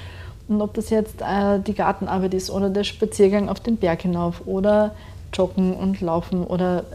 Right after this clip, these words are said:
Speaker 2: die Meditation, wie es halt für mich ist, oder, äh, dieses einmal herausnehmen und zur Ruhe zu kommen.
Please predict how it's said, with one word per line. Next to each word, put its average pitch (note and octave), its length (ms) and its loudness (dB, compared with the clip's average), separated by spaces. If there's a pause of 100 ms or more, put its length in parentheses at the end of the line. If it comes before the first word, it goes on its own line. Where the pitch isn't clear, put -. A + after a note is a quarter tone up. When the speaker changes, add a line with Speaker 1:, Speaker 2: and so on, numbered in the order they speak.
(120)
Speaker 2:
die A#3 60 4
Meditation, G#3 680 4
wie F3+ 60 0
es F3 120 -6
halt F#3 140 -2
für - 140 -2
mich G3+ 240 4
ist, G#3+ 240 0
oder, F#3+ 300 0 (580)
äh, F#3+ 280 0 (760)
dieses G3 440 0
einmal F#3+ 200 4
herausnehmen G#3+ 840 4
und G3+ 240 2
zur G3+ 120 2
Ruhe A#3+ 280 2
zu F3+ 120 -2
kommen. F#3 440 2